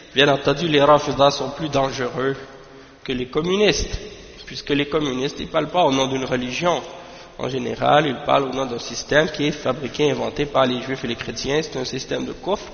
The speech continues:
et tout le monde sait que c'est un système de kufr. Tandis que les Rafidah, quand ils parlent de leur voie et de leurs égarements, ils parlent au nom de l'islam, et ils se présentent comme étant des musulmans. Alors, c'est quelque chose qui peut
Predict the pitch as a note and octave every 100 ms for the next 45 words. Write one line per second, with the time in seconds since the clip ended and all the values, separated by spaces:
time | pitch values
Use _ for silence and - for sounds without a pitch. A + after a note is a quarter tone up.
0 | - - - - E3 A3+ D#3+ C#3 D3 C#3+
1 | - D3 D#3 C3 B2+ A#2+ A#2 - - A#2
2 | A#2 G#2+ - B2+ - - - - - -
3 | - - C3 D#3 E3 E3+ F3 - - -
4 | - - - C#3+ C#3+ D#3+ D#3+ B2 A#2 D3
5 | F#3 - D3 C#3 C#3 B2+ D#3 D#3 B2+ A#2+
6 | C3+ C#3 D3+ - C3+ C3 C3 B2+ D3 C#3
7 | C3+ C3 B2 B2 B2 A#2 B2+ C#3 F3 F#3+
8 | D3+ D3 - F3 F#3 E3 E3 D3+ D#3 D3
9 | E3+ G3 F3 A2+ B2+ C#3+ C#3 D3 - C#3
10 | D#3 F3 E3+ D3 C#3+ E3 F#3 G#3 - -
11 | - C#3+ D#3 E3 D3 D#3+ D#3+ G3+ D#3+ -
12 | - - - - - - - - - C3
13 | D#3 E3+ - - - D3+ C#3+ C#3+ C#3+ C#3+
14 | F3+ - D3 - E3